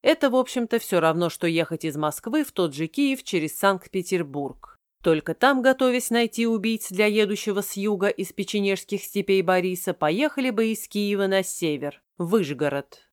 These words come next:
И только там, в числе слуг киевского князя, не имеющего никаких выходов к Варяжскому морю, могут оказаться два варяга.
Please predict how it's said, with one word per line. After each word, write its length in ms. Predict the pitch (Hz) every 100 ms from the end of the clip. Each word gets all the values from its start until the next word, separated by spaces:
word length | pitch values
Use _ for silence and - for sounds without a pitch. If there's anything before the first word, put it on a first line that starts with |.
| _
И 100 | -
только 380 | 165 156 139 151
там, 200 | 233 285
в 60 | 262
числе 380 | 208 - 165
слуг 380 | 165 175 175 170
киевского 540 | - 165 147 - 151 151
князя, 480 | 190 220 285 254 247
не 200 | 247 247
имеющего 500 | 240 233 220 240 226
никаких 540 | 220 226 220 226 214
выходов 480 | 202 220 226 202 -
к 60 |
Варяжскому 680 | 190 202 208 - - 196 202
морю, 320 | 196 196 196
могут 400 | 180 247 262 -
оказаться 600 | - 165 165 202 214 -
два 260 | 175 160 170
варяга. 640 | 165 156 139 135 139 143